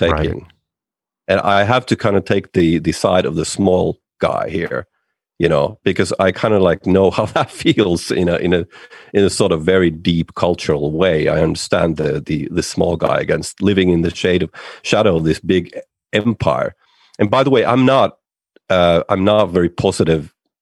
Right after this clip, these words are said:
Speaker 2: towards the U S either. I'm, I'm certainly not. I think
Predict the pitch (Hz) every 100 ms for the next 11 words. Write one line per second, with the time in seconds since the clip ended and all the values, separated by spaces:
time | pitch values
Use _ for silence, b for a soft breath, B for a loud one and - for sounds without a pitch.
0 | _ _ - 80 - 80 82 85 92 80
1 | - - _ - 92 92 80 71 78 -
2 | 85 - 117 87 85 76 - B B B
3 | B B B _ _ - - - 92 -
4 | - 95 - -